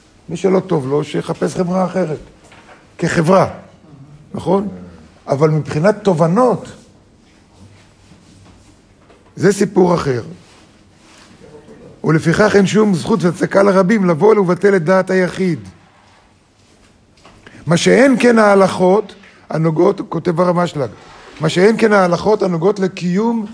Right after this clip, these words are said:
מצוות התורה". לקיום מצוות התורה. לא להבין אות-, למה, לא את התובנה שמאחורי זה, אלא עצם הקיום. עכשיו, איך מקיימים אותם? מתי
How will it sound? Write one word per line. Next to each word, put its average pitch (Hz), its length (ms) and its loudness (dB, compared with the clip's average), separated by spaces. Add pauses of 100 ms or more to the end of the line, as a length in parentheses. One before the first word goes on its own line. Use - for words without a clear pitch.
(160)
מצוות 165 420 -2
התורה". 156 360 -2 (180)
לקיום 208 640 4 (180)
מצוות 156 380 -6
התורה. 127 340 -6 (560)
לא 190 160 2
להבין 202 360 4
אות-, 190 160 0
למה, 156 480 0 (1000)
לא 202 240 4
את 202 80 0
התובנה 175 720 2 (580)
שמאחורי 165 640 -2
זה, 190 180 2 (420)
אלא 170 180 4
עצם 220 400 4
הקיום. 220 380 2
עכשיו, 151 240 -4
איך 226 160 0
מקיימים 214 460 0
אותם? 160 280 -6 (360)
מתי 143 160 -2